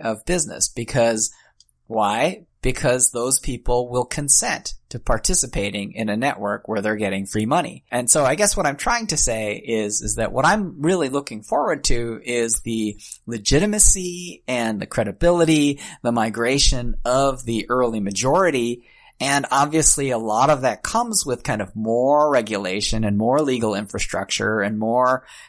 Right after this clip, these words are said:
kind of K Y C, you know, and all of this kind of increased legitimacy, more robust financial systems. But when you actually ultimately look at moving things like governance on chain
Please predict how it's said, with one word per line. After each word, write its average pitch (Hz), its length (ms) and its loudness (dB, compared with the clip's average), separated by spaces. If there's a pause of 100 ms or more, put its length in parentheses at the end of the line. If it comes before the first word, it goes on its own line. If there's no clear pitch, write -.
kind 113 160 -2
of 104 120 -6
K 120 200 -4
Y 113 220 0
C, 110 480 0
you 110 120 -4
know, 101 320 -2
and 98 300 -6
all 117 300 2
of 110 100 -4
this 113 160 0
kind 110 240 -2
of 98 100 -6
increased 190 440 2
legitimacy, 117 800 -2
more 131 260 2
robust 113 560 0
financial 101 560 -4
systems. 139 640 -2 (320)
But - 340 0
when 151 180 2
you 165 100 0
actually 196 420 0
ultimately 214 600 -6
look 135 360 0
at 110 120 -6
moving 123 380 -6
things 117 300 -6
like 95 160 -4
governance 107 480 -2
on 95 180 -6
chain 147 480 0